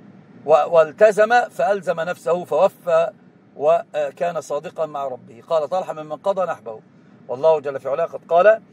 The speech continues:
"من المؤمنين رجال صدقوا ما عاهدوا الله عليه". فمنهم من قضى نحبه ومنهم من ينتظر. شوف النبي صلى الله عليه وسلم قال: "هذا ممن قضى نحبه"، وهو قد تنبأ أيضا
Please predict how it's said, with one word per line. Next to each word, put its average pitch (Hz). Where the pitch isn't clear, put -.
"من 151
المؤمنين 208
رجال 175
صدقوا 208
ما 185
عاهدوا 160
الله 185
عليه". 143
فمنهم 247
من 170
قضى 170
نحبه 151
ومنهم 143
من 131
ينتظر. 113
شوف 220
النبي 165
صلى 185
الله 190
عليه 190
وسلم -
قال: 208
"هذا 220
ممن 175
قضى 160
نحبه"، 117
وهو 143
قد 180
تنبأ 185
أيضا 180